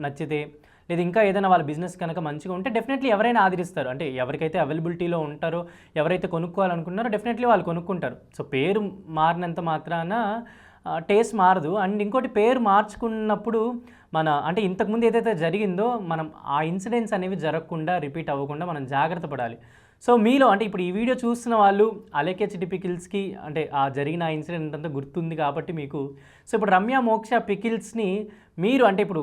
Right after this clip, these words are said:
కొత్తగా వాళ్ళు మళ్ళీ వాళ్ళ తప్పు తెలుసుకొని కొత్తగా న్యూగా బిజినెస్ స్టార్ట్ చేస్తున్నారు కాబట్టి మీలో ఎంతమంది ఇప్పుడు దీన్ని ఆదరిద్దాం అనుకుంటున్నారు? లేదు ఒకవేళ ఆదరించాలి అని అనుకుంటే మీకు, అంటే, ఆ, ఇంతకుముందు జరిగిన ఇన్సిడెంట్స్ ఎలాంటివి జరగకూడదు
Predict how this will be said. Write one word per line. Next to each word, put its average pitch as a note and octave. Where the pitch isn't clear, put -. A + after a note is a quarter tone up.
కొత్తగా G#3
వాళ్ళు F#3+
మళ్ళీ F3+
వాళ్ళ D#3
తప్పు D3+
తెలుసుకొని D#3+
కొత్తగా G3+
న్యూగా G#3+
బిజినెస్ F#3+
స్టార్ట్ E3
చేస్తున్నారు F3+
కాబట్టి D3+
మీలో B3
ఎంతమంది A#3
ఇప్పుడు F#3+
దీన్ని D#3+
ఆదరిద్దాం D3
అనుకుంటున్నారు? C3+
లేదు A#3+
ఒకవేళ G#3+
ఆదరించాలి G#3+
అని F3
అనుకుంటే F#3
మీకు, G#3+
అంటే, E3+
ఆ, C#3+
ఇంతకుముందు A#3+
జరిగిన G#3+
ఇన్సిడెంట్స్ F#3+
ఎలాంటివి G3
జరగకూడదు F#3+